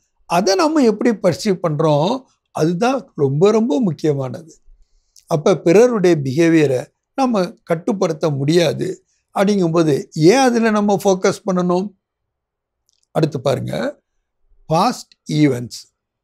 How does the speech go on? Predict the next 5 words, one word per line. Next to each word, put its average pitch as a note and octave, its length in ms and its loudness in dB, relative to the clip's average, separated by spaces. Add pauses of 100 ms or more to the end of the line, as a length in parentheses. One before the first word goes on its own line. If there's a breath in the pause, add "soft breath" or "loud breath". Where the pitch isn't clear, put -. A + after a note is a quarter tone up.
(440)
கடந்த F4 420 0
கால F#3 240 0 (280)
நிகழ்வுகள். C#3+ 720 -2 (1080)
அதை B3 200 0
நம்ம B3+ 240 2